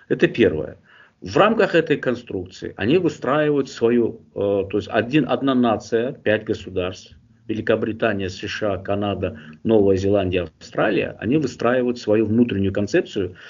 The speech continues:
единения или сближения всех своих интересов,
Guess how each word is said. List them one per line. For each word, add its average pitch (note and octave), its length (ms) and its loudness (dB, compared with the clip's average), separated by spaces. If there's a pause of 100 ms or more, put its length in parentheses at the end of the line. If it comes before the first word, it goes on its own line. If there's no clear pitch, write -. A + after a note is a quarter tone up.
(160)
единения B2+ 920 6 (480)
или A2+ 320 6
сближения A2 800 2
всех - 260 -6
своих G2+ 400 -2
интересов, G2+ 680 -2